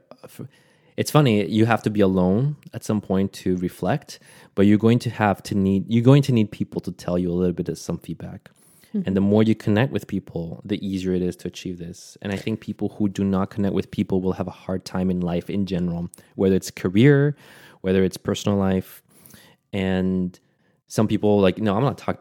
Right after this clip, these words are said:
Speaker 1: to that person because that person looks disgusting or this person looks poor." I don't know. Like, just, I've
Speaker 2: Mm-hmm.
Speaker 1: heard many. And I think,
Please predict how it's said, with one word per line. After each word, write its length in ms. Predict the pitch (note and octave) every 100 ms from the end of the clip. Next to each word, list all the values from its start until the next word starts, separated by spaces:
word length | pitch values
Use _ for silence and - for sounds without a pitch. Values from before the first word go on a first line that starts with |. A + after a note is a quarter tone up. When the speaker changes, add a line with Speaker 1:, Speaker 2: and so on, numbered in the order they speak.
| F#2+
Speaker 1:
to 60 | F2
that 120 | E2
person 320 | - F2+ F#2+
because 220 | F#2 F#2 F2+
that 160 | F2
person 340 | G2+ - G2 G2+
looks 480 | G2+ - - - - _ _ B2+ -
disgusting 520 | - B2 - F2+ E2+
or 60 | F2
this 160 | F2
person 280 | - G2 G2
looks 180 | F#2+ -
poor." 560 | - - G#2+ F#2 E2 E2+
I 60 |
don't 140 | A2 G2
know. 120 | F2 F2
Like, 180 | E2+ F2+ -
just, 160 | - G#2
I've 160 | G#2+ A2
Speaker 2:
Mm-hmm. 100 | A2
Speaker 1:
heard 100 | A#2+
many. 320 | A2 F2+ E2+ - _ - - - - - -
And 80 | G2
I 60 |
think, 360 | G2+ A2+ -